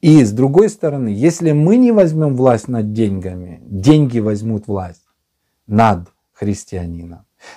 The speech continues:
И многие христиане сегодня под властью духа мамоны. Они под властью денег.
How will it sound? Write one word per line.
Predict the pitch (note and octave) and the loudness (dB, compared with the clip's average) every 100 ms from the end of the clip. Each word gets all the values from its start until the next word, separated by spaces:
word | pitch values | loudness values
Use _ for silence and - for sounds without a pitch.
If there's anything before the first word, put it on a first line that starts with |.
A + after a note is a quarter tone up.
| - | 0
И | C#3 A#2 - _ | 4 4 2 _
многие | G2 G2 A2 C#3 D3+ C#3+ D3+ D#3 | -6 0 4 6 6 2 0 -2
христиане | - D3+ C#3 - C3+ A2+ G2+ F#2+ A#2+ D3 _ _ _ _ _ - _ | -2 -6 -6 -6 -4 -4 -4 -6 -10 -12 _ _ _ _ _ -20 _
сегодня | - B2+ C#3+ C#3+ A2+ _ _ | 0 4 4 4 0 _ _
под | - C#3 C3+ G#2+ G2+ C3 - _ _ | 2 4 4 0 -4 -4 -6 _ _
властью | G2 G#2 A2+ F2 - - _ F#2 _ _ _ _ _ _ _ _ _ _ | -12 -6 -4 -6 -10 -20 _ -20 _ _ _ _ _ _ _ _ _ _
духа | F#2 A#2 - G2 | 0 0 0 -4
мамоны. | F#2 F2 E2+ F2 E2+ - _ _ _ _ - - - | -4 -6 -8 -10 -16 -20 _ _ _ _ -20 -16 0
Они | A2+ C#3 | 2 2
под | - _ C#3 E3 C3+ G2+ | 0 _ 4 4 4 -2
властью | A#2 B2+ C#3 A2 - F#2 E2 | -2 0 0 -2 -12 -20 -18
денег. | G2 F2 G2+ E2+ E2 | -14 -6 -6 -6 -10